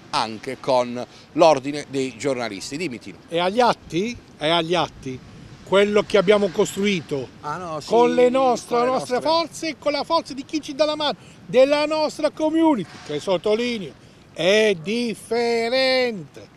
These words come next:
Speaker 1: Non ti posso
Speaker 2: Quindi
Speaker 1: contraddire perché mi sei testimone in questa
Speaker 2: Assolutamente.
Speaker 1: storia. Quindi non vorrei
Speaker 2: Noi
Speaker 1: che poi
Speaker 2: aiutiamo la persona, noi portiamo avanti progetti che neanche li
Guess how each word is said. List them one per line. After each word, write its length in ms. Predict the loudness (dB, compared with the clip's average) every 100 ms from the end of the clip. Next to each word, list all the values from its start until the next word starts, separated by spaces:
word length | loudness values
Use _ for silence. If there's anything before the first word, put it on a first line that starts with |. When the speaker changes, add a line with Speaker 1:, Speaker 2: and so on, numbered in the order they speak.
| -14
Speaker 1:
Non 120 | -12
ti 120 | -8
posso 200 | -2 0
Speaker 2:
Quindi 160 | 0 0
Speaker 1:
contraddire 460 | 0 -2 -4 -2 -2
perché 240 | -4 -6
mi 100 | -8
sei 140 | -8 -8
testimone 600 | -8 -8 -8 -6 -6 -10
in 60 |
questa 260 | -12 -8 2
Speaker 2:
Assolutamente. 360 | 2 2 -2
Speaker 1:
storia. 260 | 0 0 0
Quindi 280 | -4 -4 -6
non 200 | -6 -4
vorrei 220 | 0 2 6
Speaker 2:
Noi 100 | 8
Speaker 1:
che 60 |
poi 220 | 8 6
Speaker 2:
aiutiamo 560 | 2 0 0 2 2 2
la 120 | 0
persona, 540 | -2 -6 0 2 2 -2 -16 -10
noi 240 | -2 -2 0
portiamo 300 | -2 0 0
avanti 380 | 0 -2 -6 -12
progetti 840 | 0 0 2 2 2 -2 -8 -8 -8 -14 -20 -20 -20 _
che 140 | -4
neanche 420 | 0 2 0 -2 -6
li 140 | -6